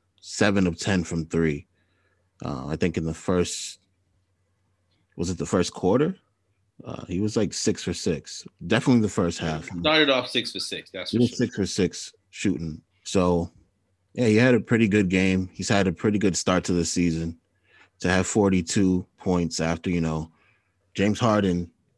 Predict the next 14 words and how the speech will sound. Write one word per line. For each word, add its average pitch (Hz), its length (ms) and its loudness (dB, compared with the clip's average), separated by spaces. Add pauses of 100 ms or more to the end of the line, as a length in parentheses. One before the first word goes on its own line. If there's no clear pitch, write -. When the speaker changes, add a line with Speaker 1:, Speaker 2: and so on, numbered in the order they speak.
(600)
Speaker 1:
just 92 160 -6
dropped 92 220 2
forty-two 92 760 0 (220)
with - 100 -16
seventeen 92 540 0
assists - 640 -4 (120)
Speaker 2:
Mm-hmm. 101 440 -16 (160)
Speaker 1:
the 92 80 0
other 85 100 -2
day. 80 400 0 (240)
You 80 100 -6
know, 78 200 -4
to - 120 -14
see 92 360 -2